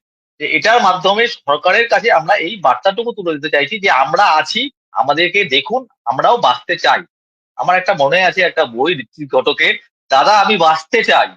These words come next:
করুণ আরতি।" তা সে, সেরকম আমি একটা কথাই বলতে চাই, "দিদি আমরা বাঁচতে চাই, আমরা বাঁচতে চাই।"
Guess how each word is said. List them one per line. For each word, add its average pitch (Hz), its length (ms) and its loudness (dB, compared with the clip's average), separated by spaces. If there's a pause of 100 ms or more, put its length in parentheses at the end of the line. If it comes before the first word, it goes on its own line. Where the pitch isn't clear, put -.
(1000)
করুণ 247 340 2
আরতি।" 190 580 0 (800)
তা 120 80 -8
সে, - 320 -4
সেরকম 180 600 0 (440)
আমি 156 280 0
একটা 170 360 0
কথাই 214 280 0
বলতে 185 320 0
চাই, 135 280 0 (360)
"দিদি 175 440 0
আমরা 143 280 2
বাঁচতে 117 400 -2
চাই, 92 220 -2
আমরা 95 380 -8
বাঁচতে 92 380 -4
চাই।" - 180 -20